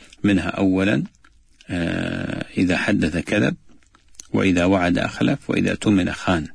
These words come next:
وجاء في زيادة، آه، ثابتة عن النبي عليه الصلاة والسلام، بل جاء في حديث آخر، حديث عبد الله بن عمرو بن العاص رضي الله عنهما،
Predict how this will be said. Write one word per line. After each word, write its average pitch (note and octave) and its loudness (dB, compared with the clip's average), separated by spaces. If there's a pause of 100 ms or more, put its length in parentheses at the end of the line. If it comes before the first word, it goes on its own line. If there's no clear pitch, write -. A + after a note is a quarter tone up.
(880)
وجاء A2+ 2
في A#2+ 0
زيادة، G2+ 0 (800)
آه، F#3 -6
ثابتة G2 -2
عن F#2+ 2
النبي F#2 4
عليه F2+ -2
الصلاة F2+ -4
والسلام، - 0 (100)
بل F#2 2
جاء - 0
في - -4
حديث G2 0
آخر، A#2+ 0 (440)
حديث G2 0 (240)
عبد F#2+ 0
الله F#2+ 2
بن G2 2
عمرو F#2 2
بن - 2
العاص G2 0 (600)
رضي G2 2
الله F2+ 0
عنهما، G2 2